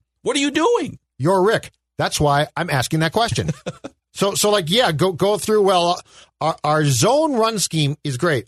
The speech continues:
Speaker 2: Okay, that's good, and it's good for Dalvin. But you are paying a quarterback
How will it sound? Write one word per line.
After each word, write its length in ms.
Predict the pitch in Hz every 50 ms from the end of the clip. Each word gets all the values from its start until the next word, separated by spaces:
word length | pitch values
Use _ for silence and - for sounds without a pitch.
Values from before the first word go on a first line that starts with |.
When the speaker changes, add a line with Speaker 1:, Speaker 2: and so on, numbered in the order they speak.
| _ -
Speaker 2:
Okay, 260 | 170 - 151 127 110
that's 280 | 101 139 147 151 - -
good, 460 | - 165 160 151 139 131 123 120 123 - _ _ _ _ _ _ _ _ _ _ _ _ _ _ _ _ _ _
and 80 | - 139
it's 120 | 135 -
good 200 | - 165 170 143
for 120 | - 151 135
Dalvin. 500 | 139 143 151 151 151 123 113 107 98 95 - _ _ _ _ _ _
But 180 | 123 131 - -
you 220 | 151 180 196 196
are 120 | 175 156 143
paying 540 | - - - 175 170 175 180 175 180 196 -
a 40 | 131
quarterback 760 | - - - 156 151 143 147 139 127 123 120 117 113 - -